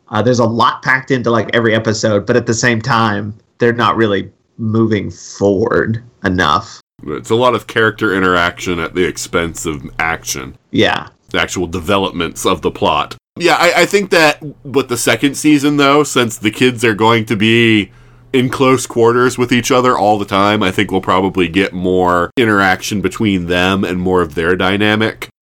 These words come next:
Speaker 2: Whereas when they're still living at home and they break apart, you know, from time to time, it doesn't favor them getting as developed as a team or as a group.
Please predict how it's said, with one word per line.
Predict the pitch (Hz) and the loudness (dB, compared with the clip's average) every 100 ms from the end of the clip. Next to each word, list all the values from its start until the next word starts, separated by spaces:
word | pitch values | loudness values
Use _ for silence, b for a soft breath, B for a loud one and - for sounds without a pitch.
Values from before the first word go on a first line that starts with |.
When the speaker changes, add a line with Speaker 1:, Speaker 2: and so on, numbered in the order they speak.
| _ | _
Speaker 2:
Whereas | 104 107 110 107 107 | 0 2 4 4 2
when | 107 107 | 0 2
they're | 107 | 2
still | 107 - 127 | 0 0 2
living | 123 120 104 | 2 0 -2
at | 95 | -2
home | 101 123 117 107 98 95 - - | 0 2 4 4 2 -2 -6 -2
and | 110 107 | 0 2
they | 101 98 | 2 0
break | - 110 104 101 | 0 0 0 0
apart, | - 120 107 90 - | 0 2 2 0 -4
you | 113 | -2
know, | 98 92 | 0 0
from | 82 101 | 0 -2
time | 95 95 87 | 0 0 0
to | 87 | -2
time, | 107 95 92 87 87 95 | 0 2 2 0 -2 -2
it | 107 | 0
doesn't | 92 117 95 92 | 2 0 0 -6
favor | - 113 117 120 113 101 92 87 - | -4 0 2 2 0 2 2 0 -4
them | - 110 107 | -2 -2 0
getting | 104 95 92 | 0 0 -2
as | 87 | -2
developed | 98 85 95 85 - - - - | -2 0 0 0 -4 -10 -16 -6
as | 95 90 | -4 -4
a | 76 | -8
team | - 107 87 | -4 -2 -2
or | 82 | -4
as | 80 78 | -6 -8
a | |
group. | 73 95 87 78 | -6 -2 -2 -4